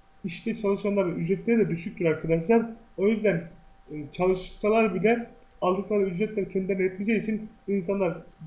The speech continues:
bir veya iki işte çalışabiliyorlar. İnsanların çoğu işsizken bazı insanların iki işte birden çalışıyor olması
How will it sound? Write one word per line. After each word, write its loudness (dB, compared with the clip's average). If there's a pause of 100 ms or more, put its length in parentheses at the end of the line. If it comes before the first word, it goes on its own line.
(200)
bir 2
veya 4
iki -6
işte -6
çalışabiliyorlar. 2 (320)
İnsanların 0
çoğu 2
işsizken 0 (300)
bazı 2
insanların -2 (300)
iki -4
işte -2
birden -2
çalışıyor -2
olması -2